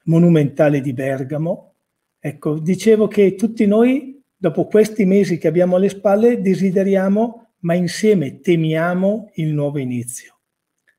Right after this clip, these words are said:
Per far fronte all'emergenza, molti sono gli ammortizzatori sociali che sono stati predisposti dal governo. Ma tutto questo, necessario per chi fa più fatica ed è stato più penalizzato durante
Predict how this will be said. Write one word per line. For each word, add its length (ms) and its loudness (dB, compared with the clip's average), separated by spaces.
Per 180 0
far 200 2
fronte 440 0
all'emergenza, 1040 -2
molti 420 2
sono 300 -2
gli 100 0
ammortizzatori 880 -2
sociali 500 -2
che 120 -6
sono 220 -8
stati 360 -8
predisposti 800 -8
dal 180 -8
governo. 600 -8
Ma 120 -2
tutto 300 2
questo, 760 2
necessario 720 -2
per 200 -6
chi 160 -6
fa 420 -6
più 180 2
fatica 640 0
ed 120 -6
è 60 0
stato 460 0
più 160 2
penalizzato 800 0
durante 720 -6